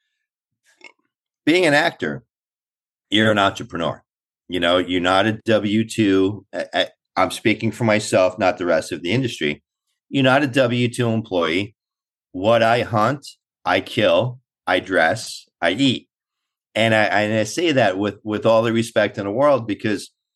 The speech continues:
when I, when I was, uh, in technology, I was employee number three of a technology company, and I was V P of biz dev. What does that mean? I was a sales guy. I was employee number three. So I had to go out and I had to make a sale to pay for my desk.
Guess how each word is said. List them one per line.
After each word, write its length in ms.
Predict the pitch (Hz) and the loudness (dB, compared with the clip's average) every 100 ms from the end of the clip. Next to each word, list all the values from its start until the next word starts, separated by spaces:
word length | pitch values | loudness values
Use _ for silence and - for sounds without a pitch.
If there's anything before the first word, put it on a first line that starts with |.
| _ _ _ | _ _ _
when 220 | 107 104 | 0 2
I, 200 | 110 120 | 4 2
when 260 | 110 101 | 0 0
I 160 | 104 101 | 2 2
was, 320 | 104 107 95 | 2 0 0
uh, 220 | 95 92 - | 2 2 2
in 160 | 92 | -2
technology, 760 | - 104 87 95 92 131 131 87 | -2 -2 0 0 0 0 0 -2
I 100 | 78 | 0
was 120 | 85 | -2
employee 380 | 87 - 95 95 | -4 -2 0 2
number 220 | 90 82 | 0 -4
three 240 | - 82 90 | -6 -2 -2
of 80 | |
a 60 | 87 | -2
technology 680 | - 98 113 123 139 117 - | -2 -2 2 2 0 -4 -10
company, 520 | - - _ _ - _ _ _ _ _ _ | -10 -12 _ _ -20 _ _ _ _ _ _
and 220 | 85 87 | -2 2
I 100 | 87 | 2
was 180 | 90 87 | 2 -2
V 220 | 92 98 | 0 0
P 220 | 95 95 | 2 0
of 120 | 87 | 0
biz 220 | 92 113 120 | 2 0 0
dev. 240 | 73 65 | -2 -2
What 120 | 82 | -2
does 120 | 92 87 | -2 0
that 160 | 78 | 0
mean? 180 | 104 95 | 0 0
I 120 | 85 | 0
was 140 | - - | 0 -6
a 40 | |
sales 320 | - 127 127 | 0 2 2
guy. 180 | - - - _ | -4 -10 -12 _
I 80 | 135 | 0
was 160 | 160 | 2
employee 300 | 160 127 143 | -2 0 0
number 180 | 127 85 | 0 -4
three. 260 | - 113 - _ _ _ _ _ _ | -4 -4 -4 _ _ _ _ _ _
So 200 | - - | -12 0
I 100 | 117 | 2
had 80 | 147 | 2
to 60 | 151 | 2
go 240 | 123 113 | 2 4
out 260 | 101 95 95 | 4 4 2
and 160 | 87 92 | 0 -2
I 160 | 92 | 0
had 140 | 98 98 | 2 0
to 60 | |
make 220 | 90 98 101 | 0 -4 -4
a 60 | |
sale 320 | - 98 87 | -4 0 2
to 120 | 87 - | 0 -4
pay 180 | 101 90 | -4 -4
for 120 | 87 | -4
my 120 | 73 | -8
desk. 400 | 76 80 - - | -2 -2 -2 -14